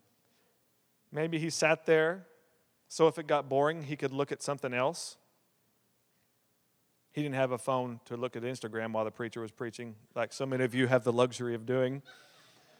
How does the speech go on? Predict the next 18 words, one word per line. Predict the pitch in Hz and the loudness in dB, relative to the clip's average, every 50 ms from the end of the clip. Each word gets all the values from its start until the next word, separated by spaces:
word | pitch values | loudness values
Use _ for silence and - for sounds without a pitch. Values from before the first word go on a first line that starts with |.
| _ _ _ _ _ _ | _ _ _ _ _ _
which | 139 - | 2 4
I | 147 139 | 4 4
know | 135 131 127 120 | 4 4 2 2
it | 120 | 6
never | 127 131 127 120 | 4 4 4 4
happens. | 110 120 123 117 - 135 139 139 - - - _ _ _ _ - - - - - - - - _ _ _ _ _ _ _ _ _ _ _ _ _ _ _ _ _ _ _ _ _ _ _ _ _ _ _ _ _ _ _ _ _ _ _ _ _ _ _ _ _ _ _ _ _ _ _ _ _ _ _ _ _ _ _ _ _ _ _ _ _ _ _ _ _ _ _ _ _ _ _ _ _ _ _ _ _ _ _ _ _ _ _ _ | 0 0 0 0 0 -2 -4 -4 -6 -10 -12 _ _ _ _ -20 -20 -20 -20 -20 -20 -20 -20 _ _ _ _ _ _ _ _ _ _ _ _ _ _ _ _ _ _ _ _ _ _ _ _ _ _ _ _ _ _ _ _ _ _ _ _ _ _ _ _ _ _ _ _ _ _ _ _ _ _ _ _ _ _ _ _ _ _ _ _ _ _ _ _ _ _ _ _ _ _ _ _ _ _ _ _ _ _ _ _ _ _ _ _
I | - 160 | 6 6
don't | 160 143 131 | 6 6 2
know, | 120 117 120 | 2 0 2
but, | 127 139 - 165 160 - _ - | 0 0 -2 -4 -12 -14 _ 4
but | 165 165 | 4 4
he | 185 | 6
was | 165 165 151 135 | 4 2 0 4
there | 156 190 175 156 143 135 131 135 - - | 4 6 6 6 6 4 2 0 -2 -6
and | 160 143 | -4 -2
he's | 143 131 123 | -2 -2 -2
nodding | 143 147 147 147 135 131 123 123 | 0 4 4 4 2 2 -2 -2
off. | 120 110 92 85 - - - - - | -2 -2 -2 -4 -8 -16 -20 -20 -20